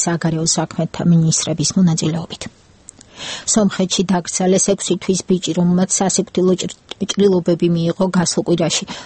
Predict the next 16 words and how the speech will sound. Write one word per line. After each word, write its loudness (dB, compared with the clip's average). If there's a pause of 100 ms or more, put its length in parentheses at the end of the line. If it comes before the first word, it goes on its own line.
როცა 2 (120)
სავარაუდოდ 2 (300)
რუსმა 2 (100)
ჯარისკაცმა 0 (120)
დახოცა 0
მისი 2
ოჯახის 0
ექვსი -2
წევრი. -2 (380)
ინციდენტი 2 (140)
თორმეტი 2
იანვარს 2
მოხდა, -6 (100)
ხოლო 0 (100)
ჩვილი, 2 (100)
სერიოჟ 0